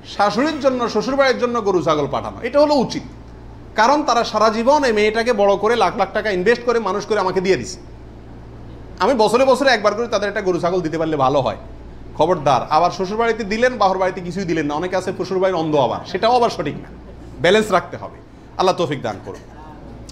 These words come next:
পঁচিশ নম্বর প্রশ্ন হলো, বৈদ্যুতিক মেশিনে জবাই করা জায়েজ আছে কিনা? আপনারা জানেন যে উন্নত দেশগুলোতে বৈদ্যুতিক মেশিন দিয়ে জবাই করার একটা কালচার প্রচলিত আছে, বা অটোমেটিক মেশিন দিয়ে কালচ-, জবাই করার কালচার আছে। এটা দিয়ে জবাই করলে জবাই হবে কিনা? উত্তর হলো,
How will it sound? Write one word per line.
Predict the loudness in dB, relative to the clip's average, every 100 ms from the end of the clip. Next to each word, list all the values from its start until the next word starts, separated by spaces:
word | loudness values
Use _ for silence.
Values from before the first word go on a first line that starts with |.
| -18 -14 -2
পঁচিশ | 2 2 4
নম্বর | 2 4
প্রশ্ন | 2 2
হলো, | 4 4 4 0 -8 -16 -16 -16 -12 0
বৈদ্যুতিক | 2 2 2 0 2 -2 0
মেশিনে | 0 0 0 -2 -2 -2 -4 -2
জবাই | 2 2 2
করা | 2 2
জায়েজ | 2 0 -2
আছে | -4 -8
কিনা? | -8 -12 -16 -20 -20 -12 -6
আপনারা | 0 2
জানেন | 4 2
যে | 2
উন্নত | -2 0
দেশগুলোতে | 0 0 0 -2 -2 0 0 2
বৈদ্যুতিক | 0 0 -4 -4 -6
মেশিন | -6 -6 -4 -6
দিয়ে | -4 -4
জবাই | 0 0 0
করার | 0 -2
একটা | -2
কালচার | -2 0 0
প্রচলিত | 0 -2 -2 -2
আছে, | -4 -2
বা | 0
অটোমেটিক | 2 0 0 -2 -4 -4
মেশিন | -6 -4
দিয়ে | -4 -4
কালচ-, | -2 -4 -4 -6
জবাই | 0 2
করার | 2 2
কালচার | 2 0 0
আছে। | -2 -6 -16 -20 -20 -20 -20 -20 -4
এটা | -2 2
দিয়ে | 0 0
জবাই | 0 0
করলে | 0 0 0
জবাই | 4 4
হবে | 4 0
কিনা? | -4
উত্তর | -4 -2 2
হলো, | 4 4 2